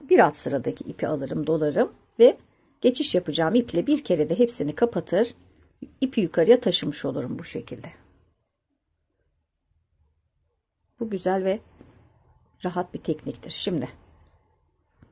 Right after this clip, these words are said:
üç ipi de örgüye dahil ettik. Burada arka sıradan devam ediyorum. Dört tane zincir, çünkü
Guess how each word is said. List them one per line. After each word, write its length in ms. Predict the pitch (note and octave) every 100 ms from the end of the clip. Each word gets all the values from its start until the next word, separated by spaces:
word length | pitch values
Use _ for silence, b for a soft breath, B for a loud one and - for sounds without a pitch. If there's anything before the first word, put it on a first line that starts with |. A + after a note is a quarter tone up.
| _ _ _ _ _
üç 200 | C#4 D4 -
ipi 280 | A3 - F#3
de 240 | E3 A#3 - _ _ _ _ _ -
örgüye 420 | G#3+ E3+ D#3 G#3
dahil 320 | E3 A#2 -
ettik. 440 | D#3 - - - _ _ _ _ _ _ _ _ _ _ _ _ _ _ _ _ _ -
Burada 200 | F3+ F3+
arka 220 | E3 F3
sıradan 460 | - F#3 F#3+ F3+
devam 300 | F3 D3+ C#3+
ediyorum. 500 | D3+ C#3+ C#3 E3 D#4 - _ _ _ _ _ _ _ _ _ _ _ _ _ _ _ _ _ _ _ _ _ _ _ _ _ _ _ _ _ _ _ _ _ _ _ _ _ F3+ E3+
Dört 220 | G3+ C4
tane 260 | B3+ G#3+ F3
zincir, 540 | F3+ F3+ F3 F#3 - - _
çünkü 400 | - G#3+ G3 G3+